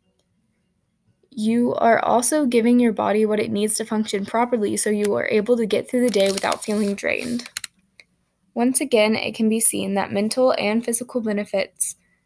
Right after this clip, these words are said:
come from eating well. My answer to this question would also be a yes.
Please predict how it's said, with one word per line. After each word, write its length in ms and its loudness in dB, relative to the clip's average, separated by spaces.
come 320 0
from 260 0
eating 300 -2
well. 280 -6
My 140 2
answer 220 -2
to 60 -2
this 100 -6
question 580 -2
would 140 2
also 360 2
be 160 -8
a 80 -8
yes. 360 -2